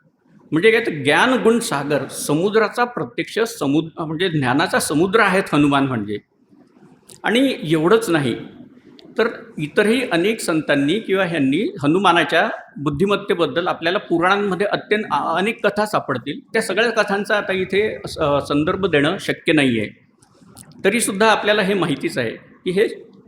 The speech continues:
झालं तुलसीदासांचं. परंतु पुढे जेव्हा शिवकाल आला, प्रत्यक्ष छत्रपती शिवाजी महाराज होते, तेव्हा त्यांना समकालीन होते समर्थ रामदास स्वामी. मोगलांचं आक्रमण चालू होतं, आपला धर्म, आपलं स्वराज्य हे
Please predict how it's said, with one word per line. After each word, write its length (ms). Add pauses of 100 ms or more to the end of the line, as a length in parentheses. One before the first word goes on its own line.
(100)
झालं 300 (180)
तुलसीदासांचं. 720 (380)
परंतु 320
पुढे 400 (520)
जेव्हा 240
शिवकाल 520
आला, 200
प्रत्यक्ष 540 (120)
छत्रपती 420
शिवाजी 280
महाराज 360
होते, 240
तेव्हा 280
त्यांना 280
समकालीन 440
होते 220
समर्थ 380
रामदास 440
स्वामी. 260 (1200)
मोगलांचं 560
आक्रमण 440
चालू 280
होतं, 400 (220)
आपला 260
धर्म, 600
आपलं 220
स्वराज्य 560 (380)
हे 360